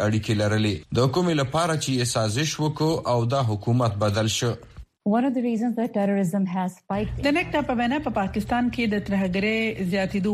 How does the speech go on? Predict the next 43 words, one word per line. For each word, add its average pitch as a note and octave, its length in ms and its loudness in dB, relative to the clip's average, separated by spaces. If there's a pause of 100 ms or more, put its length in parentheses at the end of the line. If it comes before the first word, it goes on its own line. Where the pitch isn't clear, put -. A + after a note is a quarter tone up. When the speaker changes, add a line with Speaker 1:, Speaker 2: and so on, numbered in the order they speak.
Speaker 3:
وجه G#3+ 260 0 (160)
هغه G#3+ 280 0 (200)
وخت C#4 300 -2
دی A#3 100 2
چې D#4+ 220 -2 (100)
د G#3 100 0
ټي A3 140 0
ټي G#3+ 160 0
پي D4+ 160 0
سره B3 240 0 (100)
د G#3+ 140 -2
خبرو G#3+ 300 0
اترو A3 320 0
لپاره F#3+ 340 0
نیول F3 260 0
شوی F#3 220 0
وو. E3 100 -2 (560)
هغه D#4 300 0
وخت E4+ 240 -4
د A3 120 2
ډلې A#3+ 220 0
لخوا A#3+ 220 -2 (100)
د G#3 120 0
بیا B3+ 200 2
تنظیم G#3 360 2
کولو A3 180 0
لپاره F#3 400 0
کارول F3 340 2
شوی F3 220 0
وو. E3 100 0 (640)
او - 20 4 (140)
دا C4+ 80 2 (240)
خبرې B3+ 300 2 (100)
هغه B3+ 220 0
مهال A#3 280 0
پیل D4+ 220 0
شوې D#4 200 0
چې B3 140 0
تاسو B3 300 -2
په C4 100 4
واک D4 220 0
کې F#3+ 140 0
وئ. E3+ 120 0